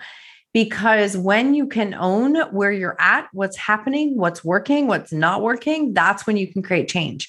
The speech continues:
If you're going to stand in a space and say, like, "When is this going to change? Why does this keep happening?" Those are all victim questions. Nothing happens when we sit in that space.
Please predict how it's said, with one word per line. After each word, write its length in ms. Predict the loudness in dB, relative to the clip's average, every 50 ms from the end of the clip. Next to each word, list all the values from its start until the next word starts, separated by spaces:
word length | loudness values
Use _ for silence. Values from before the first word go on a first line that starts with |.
| -14 -16 -18 -18 -18 -10 -4
If 100 | -2 0
you're 80 | 0 2
going 220 | 4 4 2 2
to 60 | 2 -2
stand 300 | -2 0 2 2 2 2
in 80 | 2 2
a 80 | 2 0
space 440 | -2 -4 -2 0 0 0 0 -2
and 140 | -4 -6 -4
say, 400 | 0 2 4 4 4 4 4 2
like, 260 | 2 2 0 0 0 0
"When 360 | 0 2 4 4 4 4 4
is 160 | 2 2 2
this 200 | 0 -2 -2 -2
going 200 | -4 -4 -2 -2
to 80 | -2 -2
change? 380 | -2 -2 -4 -2 -2 -2 -2
Why 300 | -2 0 2 4 4 4
does 180 | 4 2 0 0
this 160 | -2 -4 -6
keep 240 | -6 -6 -6 -4 0
happening?" 540 | 0 0 0 0 -2 -2 -2 0 -2 -2 -4
Those 120 | -2 0
are 100 | 2 2
all 120 | 4 4 2
victim 340 | 2 0 -2 -2 -4 -4
questions. 500 | -2 0 0 -2 -2 -2 -4 -4 -4 -2
Nothing 320 | 0 0 0 0 0 -2 -2
happens 440 | 0 0 0 0 -2 -6 -8 -6 -4
when 140 | -2 -2
we 60 | -2 -2
sit 200 | -2 -4 -6 -4
in 80 | -2
that 200 | -2 -2 -2 -4
space. 480 | -6 -6 -4 -4 -4 -6 -10 -12 -12